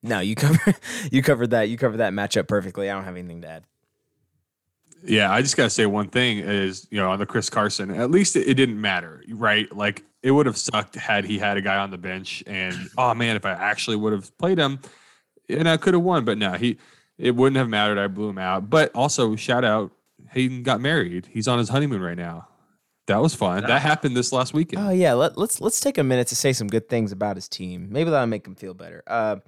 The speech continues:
Speaker 1: Chase Claypool, he's young and cool, and he performed well this week.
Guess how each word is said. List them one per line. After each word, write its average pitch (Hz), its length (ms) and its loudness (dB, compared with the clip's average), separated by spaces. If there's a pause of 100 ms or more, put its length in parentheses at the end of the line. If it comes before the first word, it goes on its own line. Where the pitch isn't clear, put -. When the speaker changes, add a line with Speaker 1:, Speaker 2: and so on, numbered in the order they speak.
(440)
Speaker 1:
Chase 202 240 0
Claypool, 165 640 2 (320)
he's 196 320 -4
young 147 380 2
and 131 160 -8
cool, 131 480 -4 (480)
and 120 120 -4
he 165 140 -2
performed 131 500 -2
well 104 160 0
this 95 220 -6
week. 110 320 -8